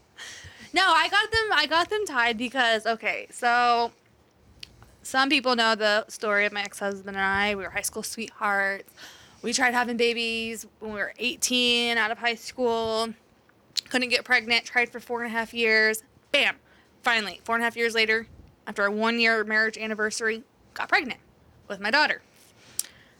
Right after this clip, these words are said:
That pregnancy was fucking horrible. I was in and out of the hospital for morning sickness. I lost a bunch of weight. Um, again, in and out of the hospital. And then I got preeclampsia, had to be induced. And then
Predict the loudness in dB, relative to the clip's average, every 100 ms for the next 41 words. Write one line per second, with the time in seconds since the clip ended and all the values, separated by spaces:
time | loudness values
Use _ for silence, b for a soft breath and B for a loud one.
0 | B B 0 2 4 4 2 0 2 2
1 | 4 2 2 -2 -2 -4 0 0 0 -4
2 | -16 -8 -2 0 0 -4 0 0 0 -4
3 | -6 -6 -6 -8 -10 -10 -10 -8 -6 -4
4 | -4 -4 -4 -2 -2 -2 -4 -12 -16 -12
5 | -8 0 2 4 4 0 -4 b b b
6 | b -4 -2 0 0 -2 -8 _ _ _
7 | _ _ _ -4 2 2 2 -4 -6 -6
8 | -8 -6 -6 -8 -10 B B B B 0
9 | 2 4 4 2 0 -8 -2 0 0 2
10 | 4 4 0 b b b -2 0 0 -4
11 | -4 -4 -2 0 2 2 2 2 0 -4
12 | -10 _ -4 2 4 4 2 -2